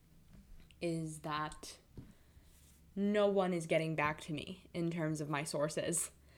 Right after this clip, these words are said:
And if anyone out, out there listening is a journalist, I'm, I'm assuming you know the struggle. I'm hoping that this isn't just me having this issue,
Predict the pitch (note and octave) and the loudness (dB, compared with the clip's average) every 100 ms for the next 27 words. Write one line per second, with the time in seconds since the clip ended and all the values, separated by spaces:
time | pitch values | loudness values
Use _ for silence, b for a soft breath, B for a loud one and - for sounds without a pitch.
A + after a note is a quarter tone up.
0 | B B B - G3 F#3+ G3 - - - | B B B 0 4 4 2 -2 -14 -20
1 | - - G#3 G#3 G#3+ F#3+ F3+ - F#3 G3 | -4 0 4 4 4 4 2 0 -2 -6
2 | - F3 E3+ E3+ D#3+ E3 F3 F3 D#3+ D#3 | -2 0 2 4 4 2 0 0 0 -2
3 | - D#3+ D#3 D#3 - D#3+ D#3 F#3+ B3+ A#3 | 2 4 4 0 -2 0 2 2 4 4
4 | E3+ F3+ - - - B B B - - | 2 4 4 4 0 B B B -20 -20
5 | - B B B B B - - - F#3+ | -20 B B B B B -20 -8 4 6
6 | F#3+ F#3+ - - - F#3+ G3+ G3 - C#4 | 6 2 -6 -20 -4 0 2 2 4 8
7 | D4+ D4 C#4+ C#4+ C#4 - C#4+ C4+ C#4+ - | 8 8 8 6 4 2 2 4 4 2
8 | F#3+ D#3+ G#3+ A3+ C4 B3+ B3+ B3 - - | 0 0 2 4 2 2 2 0 0 0
9 | F#3+ A3+ A3+ B3+ B3+ - A#3 A#3+ A#3+ A#3+ | 2 2 0 0 0 0 2 2 2 0
10 | A#3+ B3 B3+ B3+ B3+ - C4+ C#4 | 2 2 4 2 0 2 2 2